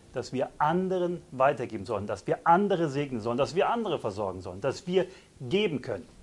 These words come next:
Nicht, dass wir Mangel haben, sondern dass wir Überfluss haben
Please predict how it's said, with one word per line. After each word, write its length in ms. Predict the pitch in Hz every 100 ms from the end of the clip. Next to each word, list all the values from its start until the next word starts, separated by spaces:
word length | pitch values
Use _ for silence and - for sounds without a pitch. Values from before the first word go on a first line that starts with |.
| - - -
Nicht, 160 | 196
dass 160 | 190 120
wir 120 | 151
Mangel 540 | 131 147 185 277 277 160
haben, 420 | 135 139 175 214 - - - -
sondern 180 | 208
dass 80 | 220
wir 200 | 214 202
Überfluss 560 | 294 302 240 - 185 -
haben 320 | 175 170 165